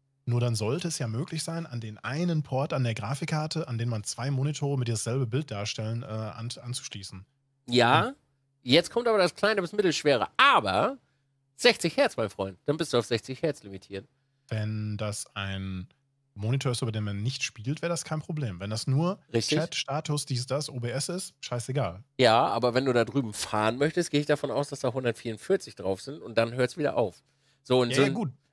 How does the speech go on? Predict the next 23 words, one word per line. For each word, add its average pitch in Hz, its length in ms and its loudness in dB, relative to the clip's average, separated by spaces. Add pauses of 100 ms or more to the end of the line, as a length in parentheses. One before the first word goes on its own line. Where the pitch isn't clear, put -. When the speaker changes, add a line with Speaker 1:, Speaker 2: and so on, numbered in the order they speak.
Speaker 2:
und 127 140 4
so 139 80 4
Speaker 1:
An 143 60 6
Speaker 2:
ein - 20 0
Speaker 1:
dem - 80 2
Speaker 2:
Switch, 175 300 0
glaub 156 220 4
ich, 143 60 4
Speaker 1:
Haupt- 98 100 0
Speaker 2:
für 143 440 4
hundertvierundvierzig, 143 1300 0
äh, 120 340 2
Hertz, 170 500 0
der 131 120 2
geht 139 180 -2
bei 135 100 4
zweihundert 131 360 0
Euro 101 240 0
los. 95 300 -14 (1120)
Gibt's - 260 0
mittlerweile. 90 640 -2 (600)
Speaker 1:
Ja 156 60 -2
gut, 196 180 -2